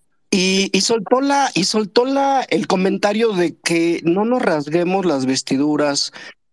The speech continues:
que Chivas lleva recibiendo golizas todos los campeonatos, o sea,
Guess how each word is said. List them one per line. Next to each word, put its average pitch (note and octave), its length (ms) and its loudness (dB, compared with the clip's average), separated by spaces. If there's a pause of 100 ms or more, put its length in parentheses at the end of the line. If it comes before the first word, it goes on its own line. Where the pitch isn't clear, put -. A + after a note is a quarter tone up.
(220)
que E3+ 680 2 (360)
Chivas G#3+ 400 0
lleva F#3+ 640 0 (680)
recibiendo E3+ 560 0
golizas E3+ 840 0 (380)
todos G3+ 200 2
los F3 160 0
campeonatos, D3 840 0
o C#3+ 80 0
sea, D3+ 340 0